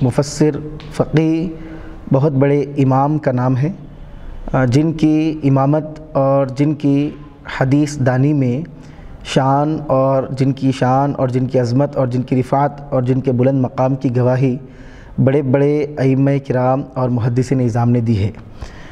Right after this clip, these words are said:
अज़ीज़ान मोहतरम, आपके अहादीस मुबारक के ज़ख़ीरे पर, हदीस पर और मुख्तलिफ़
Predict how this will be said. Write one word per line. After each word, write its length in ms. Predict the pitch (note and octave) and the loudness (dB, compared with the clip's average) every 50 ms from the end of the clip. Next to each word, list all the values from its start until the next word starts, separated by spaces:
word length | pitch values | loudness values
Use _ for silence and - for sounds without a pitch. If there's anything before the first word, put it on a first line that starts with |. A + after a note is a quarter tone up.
| - - - - - | -18 -16 -8 -2 0
अज़ीज़ान 400 | D3 B2+ D3 C#3+ C#3+ D#3 D3+ D#3 | 2 2 4 4 4 2 2 2
मोहतरम, 480 | D3+ D3 C#3+ D3 D#3 D#3 D#3+ E3 E3+ F3 F3 - - | 0 0 0 2 2 2 2 0 0 -2 -4 -4 0
आपके 640 | C3+ C#3+ D3+ D3 D3 D3 - D3 D3 D3 D3+ D3+ D3+ - - | 0 0 0 0 -2 -2 0 2 2 2 2 0 0 -4 -4
अहादीस 500 | - A2+ B2 C3+ C3 C3+ D3 C#3+ C#3+ - D3 D3 D3 D3+ D3 | -4 -2 0 0 2 2 0 0 0 2 2 2 2 2 0
मुबारक 400 | C3+ A#2+ A#2 B2 B2 C3 A#2+ - C#3 C3 C#3 C3+ - - - | -2 -2 -2 0 0 0 0 0 0 2 2 0 -2 -4 -4
के 60 | C#3 | -2
ज़ख़ीरे 380 | A#2 B2 A#2+ - C#3+ C#3 C#3 C#3+ | 0 0 0 2 2 2 2 2
पर, 280 | C#3 - C3+ B2 B2+ - - - - - - - - - - - | 0 0 -2 -2 -4 -6 -14 -16 -16 -16 -16 -16 -16 -12 -4 -2
हदीस 320 | - C3 B2+ D#3 D#3+ C#3+ D3+ | 2 4 4 4 2 0 0
पर 280 | - D3 C#3 C#3+ D3 - | 0 2 2 2 2 0
और 180 | - C#3+ C3+ C3 | -2 -2 0 0
मुख्तलिफ़ 520 | C3+ C3+ - - - E3 D#3 E3 D#3+ E3 | 0 0 0 0 0 0 2 0 -2 -2